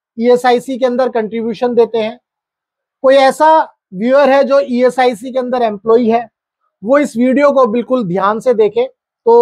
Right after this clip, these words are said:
उसको ये समझ में आएगा कि मैं ऐसा क्यों बोल रहा हूं कि अगर आपका ईएसआईसी कटता है तो आपकी कोई औकात नहीं है।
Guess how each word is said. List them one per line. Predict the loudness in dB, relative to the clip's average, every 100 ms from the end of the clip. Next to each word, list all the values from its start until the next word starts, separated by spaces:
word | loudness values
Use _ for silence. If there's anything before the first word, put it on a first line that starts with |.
| 4
उसको | 0 -8 -10
ये |
समझ | -6 -4 -4
में | 0 0
आएगा | 2 2 0 0 -6 _ _
कि | -4
मैं | -2
ऐसा | -2 0 0
क्यों | 0 -2 0 2
बोल | 2 4
रहा | 2 2
हूं | 2 -2
कि | -8 _ _ -2
अगर | 0 2
आपका | 2 2 0 -2
ईएसआईसी | -2 -2 0 -2 -4 -8
कटता | -6 -6 -2 2
है | 2 2
तो | -2 -12 -2
आपकी | 2 2 0 -4 -6 -6 _ _
कोई | 0 2
औकात | 2 2 -2 -2 -10
नहीं | -16 -16
है। | -20